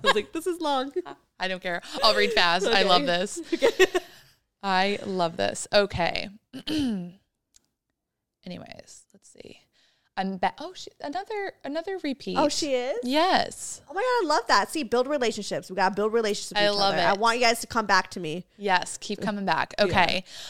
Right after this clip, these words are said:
Speaker 2: I'm back with another crazy story. This was something that happened to me about two years ago, and that now that's officially over with, and I want to talk about it. L O L.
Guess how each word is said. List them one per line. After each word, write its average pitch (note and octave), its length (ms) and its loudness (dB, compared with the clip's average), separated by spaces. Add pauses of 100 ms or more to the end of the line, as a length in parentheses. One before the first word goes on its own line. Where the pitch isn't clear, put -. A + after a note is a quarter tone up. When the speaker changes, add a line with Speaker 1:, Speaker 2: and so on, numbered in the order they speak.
(140)
Speaker 2:
I'm G#3 160 0
back F#3+ 340 4
with B3 120 -4
another G#3+ 320 -4
crazy F3+ 480 -6
story. - 580 -4
This G3+ 240 0
was B3+ 100 -4
something D4 280 -6
that D4+ 100 -4
happened G#3+ 380 -4
to G3+ 40 -8
me F#3+ 320 -8
about F3 380 -4
two - 160 -6
years F#3 380 -2
ago, D#3+ 520 0
and F3 220 -4
that E3 380 -6 (240)
now F#3 380 2
that's F#3 200 -2
officially F3 500 -4
over D#3+ 220 -2
with, D3+ 320 -4
and E3 80 -8
I E3 60 -8
want E3 240 -10
to - 100 -18
talk D#3 240 -10
about - 260 -12
it. - 140 -10 (480)
L E3 140 -4
O D3+ 80 -4
L. - 200 -6